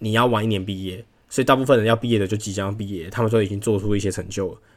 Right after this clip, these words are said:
然后比你小一届的人又做到比你更多事情的时候，你就觉得大家做什么事情，就过去的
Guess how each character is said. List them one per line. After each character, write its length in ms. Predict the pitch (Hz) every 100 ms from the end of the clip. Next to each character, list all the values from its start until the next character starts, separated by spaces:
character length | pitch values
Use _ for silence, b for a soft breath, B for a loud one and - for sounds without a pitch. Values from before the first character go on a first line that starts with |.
| b b
然 120 | 107
后 180 | 123 113
比 140 | 120
你 100 | 123
小 180 | 113 95
一 40 |
届 160 | - 104
的 60 |
人 80 | 95
又 80 | 107
做 180 | 101 110
到 100 | 104
比 140 | 101
你 140 | 98 98
更 140 | 101
多 120 | 98
事 140 | 98 101
情 120 | 92
的 100 | 90
时 100 | 90
候， 80 | 95
你 60 |
就 60 | 98
觉 140 | 95
得 60 | 90 -
大 100 | 131
家 80 | 131
做 160 | 139
什 60 | 110
么 80 | 90
事 140 | 107
情， 120 | 98 104
就 80 |
过 260 | 113 160 135
去 180 | - 143
的 160 | 113